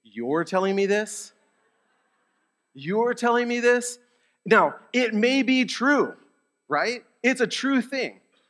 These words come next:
If that student came, though, instead in a different way, in a way of preparing, saying, "Listen, I, my mom has been telling me I've been putting on too much. I've been working on it. I'm trying to not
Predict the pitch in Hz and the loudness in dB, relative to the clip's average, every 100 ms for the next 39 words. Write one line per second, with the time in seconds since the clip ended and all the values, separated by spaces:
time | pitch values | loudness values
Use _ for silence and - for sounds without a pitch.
0 | _ _ _ _ - 262 262 - 185 170 | _ _ _ _ -4 0 0 2 0 -2
1 | - 240 220 - 214 240 220 196 175 160 | -6 -4 -4 -4 -4 -4 -2 -2 0 -2
2 | 160 151 - 220 185 156 143 190 202 151 | -4 -6 -6 -4 -2 -2 -2 -2 -4 -4
3 | 190 156 143 - 180 165 151 170 202 147 | -2 0 -4 -4 0 0 0 0 0 0
4 | - 165 - 208 262 214 175 - 175 147 | -2 -6 -4 -2 0 0 -2 -4 -4 -4
5 | 123 _ - 147 165 127 98 _ _ _ | -4 _ -6 -2 -2 -4 -14 _ _ _
6 | _ _ - 160 170 175 170 170 165 156 | _ _ -6 -4 0 0 2 0 -2 -2
7 | 156 160 165 180 170 160 165 151 143 131 | -2 0 -2 -2 -6 -6 -2 -2 -2 -4
8 | 120 110 156 139 127 120 160 156 135 98 | -6 -8 -6 -4 -6 -6 -2 -2 -2 -12
9 | 104 180 - 123 113 120 123 113 151 147 | -4 -4 -2 -8 -8 -10 -14 -10 -6 -4
10 | 147 127 120 120 - | -4 -6 -6 -4 -6